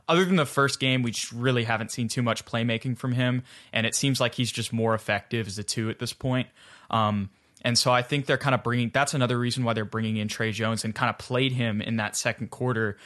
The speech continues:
because they were trying to get some, you know, somebody else who can kinda run the offense. And you saw that even late in the game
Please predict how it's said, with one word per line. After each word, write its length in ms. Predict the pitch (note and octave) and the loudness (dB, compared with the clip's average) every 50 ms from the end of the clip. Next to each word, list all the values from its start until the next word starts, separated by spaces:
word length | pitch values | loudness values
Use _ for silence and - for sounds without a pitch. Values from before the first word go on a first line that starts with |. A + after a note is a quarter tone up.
| - - - _ | -20 -20 -20 _
because 320 | _ A#2 G#2+ - A2+ G2+ G#2 | _ -8 -6 -4 -6 -4 -2
they 80 | A#2 A2 | -2 -2
were 80 | G#2+ | -2
trying 320 | G#2 - - A#2 A#2 A#2 A2 | -4 0 2 2 2 2 2
to 40 | A2 | -2
get 180 | G#2 A#2 A2 - | -4 -4 -2 -2
some, 380 | - - A2 G#2 G2+ G2+ - - | -2 0 0 -2 -2 -4 -4 -4
you 60 | A#2 | -2
know, 120 | A2+ G#2 G2+ | -2 -2 0
somebody 340 | - D3 C#3 B2+ B2+ B2 | 0 0 2 4 4 4
else 180 | A#2+ A#2 A2+ - | 4 4 2 0
who 60 | B2 | -4
can 100 | A2 A#2 G#2 | -6 -6 -2
kinda 300 | - B2 A2 G2+ G2 F#2+ | -2 0 0 0 -2 -2
run 240 | G#2 A#2 A2+ A#2 A#2 | -2 0 0 2 2
the 120 | A2+ A2 G2+ | 0 0 2
offense. 520 | G2+ G#2+ A2 - - G#2+ G2+ G2 - - | 2 2 2 0 -2 -4 -4 -4 -2 0
And 60 | E3 G3 | 0 2
you 80 | G#3 | 2
saw 240 | - - F3+ D#3 C#3 | 2 2 2 4 4
that 160 | C#3 B2+ B2+ | 4 4 4
even 200 | B2+ C3 B2 A2+ | 2 0 0 0
late 200 | A2+ A#2 A#2+ - | 0 0 0 0
in 40 | A2+ | -2
the 60 | A2+ G2 | -6 -4
game 400 | - A2+ A#2 A#2 A2+ A2 G#2 | 0 0 2 2 2 0 -2